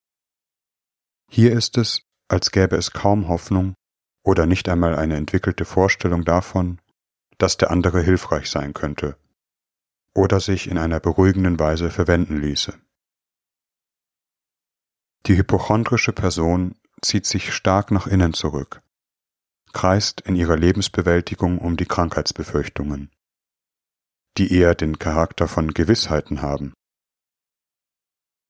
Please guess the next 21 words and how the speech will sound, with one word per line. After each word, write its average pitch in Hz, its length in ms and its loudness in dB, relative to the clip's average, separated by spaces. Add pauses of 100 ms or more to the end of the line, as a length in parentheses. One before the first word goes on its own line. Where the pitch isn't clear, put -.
(840)
Dem 90 160 2
anderen 113 680 0
tritt - 280 -6
weniger 101 460 4
ein 90 120 -2
hilfesuchendes 98 1000 0
„Hab 117 180 -2
ich 143 160 0
das?“ - 300 0 (140)
Unsicherheit 87 680 0
entgegen, 85 640 -4 (920)
sondern 101 400 2
eher 104 260 4
ein 95 140 0
faktisches - 880 -4 (140)
„Ich - 180 -4
hab 104 220 0
das - 320 -2 (460)
und 80 180 0
das 85 160 4
auch“, 92 340 2